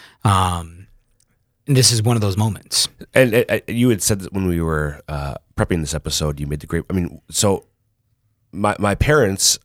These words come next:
Speaker 2: are probably, or in fact, uh, have gotten a divorce. What does that say about God's faithfulness? If, if
Speaker 1: Right,
Speaker 2: mom and dad
Speaker 1: right.
Speaker 2: can
Speaker 1: And
Speaker 2: separate
Speaker 1: th-, th-, and this is part
Speaker 2: divorce.
Speaker 1: of the damage that divorce causes to a culture at large,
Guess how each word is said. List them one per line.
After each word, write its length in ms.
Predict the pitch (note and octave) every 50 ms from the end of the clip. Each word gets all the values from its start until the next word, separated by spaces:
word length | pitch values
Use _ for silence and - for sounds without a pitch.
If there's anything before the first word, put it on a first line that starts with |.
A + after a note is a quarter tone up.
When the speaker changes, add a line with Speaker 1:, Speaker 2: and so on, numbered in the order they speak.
| _ _ _
Speaker 2:
are 600 | - F#2 F#2+ F#2 F2+ F2 E2+ E2+ E2+ E2+ E2 - - _ _
probably, 500 | - - A2 B2 A2 F2 E2+ D#2+ D#2 E2+
or 180 | F#2+ F#2 F2
in 120 | - - D2+
fact, 300 | - F2+ E2+ - - - -
uh, 100 | - - - _ _ _ _ -
have 200 | - G#2+ G2 E2+
gotten 420 | F#2+ F#2+ G2+ - C2+ D2+ D2+ C#2+ -
a 80 | - F#2
divorce. 840 | E2+ - F2 D#2 D2+ G2 A2 G#2+ D2+ - - - - - - - - _ _ _ _ _ _ _ _ _ _ _ -
What 200 | - G#2 B2+ B2
does 220 | A#2+ B2 G#2 F2
that 220 | - G#2 G2 - -
say 600 | - - - - G2 F2+ E2 D#2+ D#2 D#2 D2+ - - -
about 420 | E2 D2+ D#2+ D#2 D#2 D#2 D2+ - _ _ _ _
God's 400 | - G2+ G2 G#2 G#2+ F#2 - -
faithfulness? 540 | - - D2 C#2+ - - G#1+ G1+ A1 - -
If, 180 | - - - -
if 100 | G2+ -
Speaker 1:
Right, 140 | G#2 A2+
Speaker 2:
mom 140 | B2 C3 A2+
and 100 | F#2 F2
dad 260 | D#2 F2 G#2 A#2+ A#2+ A#2+
Speaker 1:
right. 200 | B2+ A#2 - - - _ _ _ _ _ _ _ _ _ _ _ _
Speaker 2:
can 300 | - - - F2 E2 D#2
Speaker 1:
And 160 | D2+ C#2+ C2+ -
Speaker 2:
separate 160 | - - D#3 E3+
Speaker 1:
th-, 60 | F3+ -
th-, 120 | D#3+ E3+
and 80 | D#3+ D#3+
this 120 | E3+ D3+ D3
is 40 | -
part 80 | -
Speaker 2:
divorce. 140 | - D#3 D3+
Speaker 1:
of 60 | C#3+
the 80 | C3 B2
damage 300 | A#2+ A#2+ B2+ B2+ B2 G#2
that 120 | A#2+ A#2 G#2+
divorce 380 | A#2 G#2+ A2 A2+ A#2+ A2 -
causes 480 | - - A#2 A2 G#2+ G#2+ G2+ A2+ G#2+ -
to 160 | - - G#2+
a 40 | F#2+
culture 400 | - - A2 A2+ G#2+ - - G#2+
at 100 | F#2+ G2
large, 560 | A2 C3 E3+ D#3 G#2 F#2+ F#2+ G#2 G#2+ - -